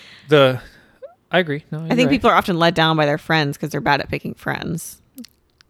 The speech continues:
Speaker 1: Yeah,
Speaker 2: Um,
Speaker 1: and also people expect too much of, they, people expect people to
Speaker 2: Sometimes.
Speaker 1: read minds, and I don't know. I feel like it's just a dumb thing.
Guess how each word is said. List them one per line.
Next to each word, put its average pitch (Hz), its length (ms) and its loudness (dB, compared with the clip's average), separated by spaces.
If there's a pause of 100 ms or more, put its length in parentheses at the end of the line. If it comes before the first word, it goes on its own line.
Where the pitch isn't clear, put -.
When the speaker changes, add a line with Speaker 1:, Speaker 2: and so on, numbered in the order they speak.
Speaker 1:
Yeah, 151 280 0
Speaker 2:
Um, 139 120 -2
Speaker 1:
and 120 120 0
also 110 200 -2
people 104 220 -6
expect - 400 -6
too 117 100 -14
much 107 240 -8
of, 104 220 -18 (1000)
they, 147 160 6
people 147 440 2
expect 123 260 4
people - 160 2
to 104 100 2
Speaker 2:
Sometimes. 110 40 -2
Speaker 1:
read 107 300 -4
minds, 107 480 -2
and - 120 -12
I 170 120 2
don't 107 100 0
know. 110 80 -6
I 160 140 2
feel 139 160 0
like 113 140 -2
it's - 100 -20
just - 200 -14
a 117 40 -10
dumb 104 260 -6
thing. 98 220 -14